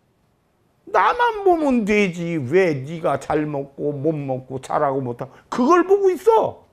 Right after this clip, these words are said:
신랑이 왜 나한테 잘하고 못하고 일찍 들어오고 늦게 들어오고 왜 그걸 보고 있어? 나는 내 나름대로의 삶을 만들면 돼. 신랑이 늦게 들어오면 있지는 마. 집에서.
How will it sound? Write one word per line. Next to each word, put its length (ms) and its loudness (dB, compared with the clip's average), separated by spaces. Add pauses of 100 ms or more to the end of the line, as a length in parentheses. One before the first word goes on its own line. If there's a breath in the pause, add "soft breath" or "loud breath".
(720 soft breath)
신랑이 440 6
왜 140 4
나한테 380 4
잘하고 420 0
못하고 420 -2
일찍 280 -6
들어오고 260 -2
늦게 240 -2
들어오고 240 0
왜 60 2
그걸 320 4
보고 220 4
있어? 480 0 (2500 soft breath)
나는 500 4
내 140 4
나름대로의 560 2
삶을 360 -6
만들면 840 -8
돼. 500 -10
신랑이 440 -10
늦게 280 -10
들어오면 280 -14 (420 soft breath)
있지는 1040 -10
마. 140 -2
집에서. 540 4